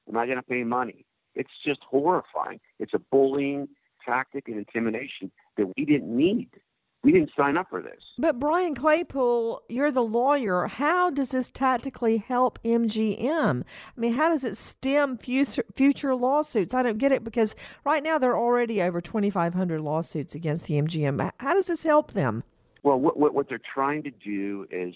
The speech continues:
Speaker 1: it, it, it's a Hail Mary. Okay, they, they, they know that they're facing a potential mountain of liability. It could be a colossal, you know, financial hit for them. So what they do is they come out.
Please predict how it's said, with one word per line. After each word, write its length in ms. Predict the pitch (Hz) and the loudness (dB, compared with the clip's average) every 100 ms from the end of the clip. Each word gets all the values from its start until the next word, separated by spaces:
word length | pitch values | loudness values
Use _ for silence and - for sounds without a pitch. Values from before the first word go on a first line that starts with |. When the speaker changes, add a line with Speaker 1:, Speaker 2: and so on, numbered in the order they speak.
| - | -8
Speaker 1:
it, 180 | 104 - | -8 -6
it, 160 | 101 - | -10 -10
it's 180 | 104 123 | -10 -6
a 80 | 101 | -2
Hail 280 | 113 127 110 | 2 2 2
Mary. 520 | 101 95 80 - - _ _ _ _ - | 0 -2 -4 -8 -16 _ _ _ _ -2
Okay, 100 | 107 | 0
they, 260 | 110 - | 0 -4
they, 180 | 104 117 | -6 -4
they 160 | 117 117 | 0 0
know 640 | 107 113 127 135 135 143 - _ _ _ - | 0 0 2 2 0 -2 -6 _ _ _ -2
that 140 | 104 | 2
they're 200 | 107 101 - | 2 0 -2
facing 640 | 113 113 - 110 101 101 - _ 98 | -2 -2 -2 -2 -2 -4 -10 _ -10
a 60 | |
potential 560 | - 107 123 117 - 101 | -8 -4 -2 -2 0 -2
mountain 480 | 101 104 101 98 92 | 0 -2 -2 -6 -8
of 100 | 90 | -2
liability. 640 | 92 87 85 95 85 73 | -2 -2 -4 -4 -4 -8
It 100 | 73 | -12
could 140 | 107 - | -8 -4
be 120 | 92 | -4
a 20 | |
colossal, 880 | - 98 95 90 104 - 95 82 - _ _ _ _ | -2 -2 0 0 -2 -2 -4 -4 -8 _ _ _ _
you 100 | 104 | -4
know, 180 | 98 87 - | -2 -4 -4
financial 460 | 104 104 104 - 87 | -2 -2 -4 -8 -4
hit 180 | 104 - | -4 -4
for 80 | 82 | -10
them. 220 | 80 76 _ _ - | -10 -12 _ _ -6
So 160 | - | -2
what 280 | 104 117 120 | 0 0 -2
they 160 | 120 135 | -2 -2
do 260 | 123 113 101 | -2 -4 -4
is 60 | - | -4
they 100 | 107 | -6
come 300 | - 110 104 | -4 -6 -4
out. 300 | 101 101 | -4 -6